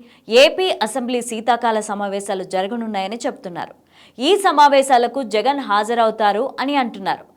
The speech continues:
ఈ మేరకు ఆయన నిర్ణయం తీసుకున్నారని,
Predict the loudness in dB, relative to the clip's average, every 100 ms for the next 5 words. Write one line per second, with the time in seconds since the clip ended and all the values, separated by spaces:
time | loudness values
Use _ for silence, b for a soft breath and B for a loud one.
0 | b b b -2 2 6 6 4 2 4
1 | 4 2 0 0 2 0 0 -6 -6 -4
2 | -2 0 -2 -4 -10